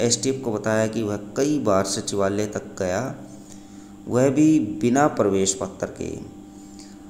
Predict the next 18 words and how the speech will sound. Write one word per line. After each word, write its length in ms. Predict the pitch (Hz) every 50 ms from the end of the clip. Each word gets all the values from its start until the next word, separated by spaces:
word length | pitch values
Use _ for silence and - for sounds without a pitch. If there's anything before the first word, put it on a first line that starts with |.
| - - -
उसने 340 | - 143 143 160 170 175 175
सचिवालय 600 | 175 - - - 156 151 151 156 156 160 165 165 160
लोक 340 | 156 135 127 131 147 - -
भवन 260 | 104 117 117 120 127
में 260 | 131 135 135 123 -
बैठने 380 | 101 104 101 101 101 117 117 123
वाले 200 | 127 123 120 123 120
कई 440 | 120 - 123 135 139 143 - - -
अफसर 340 | 110 107 - - - 131 127 123 123 127 127 127 -
कर्मचारियों 540 | 113 104 101 98 - - 95 98 101 107 107
के 180 | - - 110 110 110 107 107 - - - - 110
नाम 360 | 104 101 101 95 90 87 87 85
गिनाए। 400 | 87 90 85 85 82 82 82 85 85 82 82 - - - - - - - - - - - - - - - - - - - - - - - - - - - -
राज 560 | 98 95 95 110 117 135 147 156 170 160 117 104 - -
उगलवाने 520 | 127 120 123 123 123 120 123 123 123 127 127
को 240 | 127 127 127 127 127
रिमांड 480 | 127 104 104 98 101 104 104 107 110 110
पर 220 | 113 - 120 117